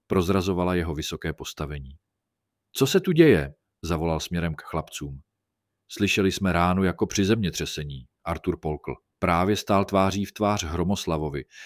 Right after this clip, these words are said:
kterého dobře znal z předchozího dobrodružství. "My, ehm, zachraňovali jsme Mechoděse," vypravil ze sebe nakonec.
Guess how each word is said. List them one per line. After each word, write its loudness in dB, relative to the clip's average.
kterého 2
dobře 2
znal 2
z -8
předchozího -2
dobrodružství. -4
"My, 0
ehm, -4
zachraňovali 2
jsme -2
Mechoděse," 0
vypravil -2
ze -4
sebe -4
nakonec. -8